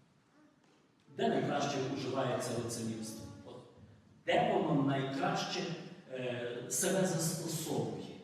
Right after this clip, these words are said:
Ви знаєте, що, е, не в світі, не серед людей невіруючих. Ні, ні. Коли ми відкриваємо Біблію, відкриваємо Боже Слово,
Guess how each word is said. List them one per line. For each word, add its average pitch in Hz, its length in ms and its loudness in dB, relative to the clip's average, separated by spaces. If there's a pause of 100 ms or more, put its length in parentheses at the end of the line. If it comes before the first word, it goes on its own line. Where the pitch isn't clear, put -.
(540)
Ви 131 60 -12
знаєте, 190 260 -2
що, 127 460 0 (380)
е, 107 200 -10 (100)
не - 80 0
в - 60 0
світі, - 500 -4 (1700)
не 143 240 0
серед 139 680 2
людей 139 600 2
невіруючих. - 920 -4 (920)
Ні, 113 60 -12
ні. 113 240 -10 (1400)
Коли - 140 0
ми - 120 2
відкриваємо - 600 2
Біблію, - 460 2
відкриваємо 135 440 2
Боже 131 200 2
Слово, - 500 2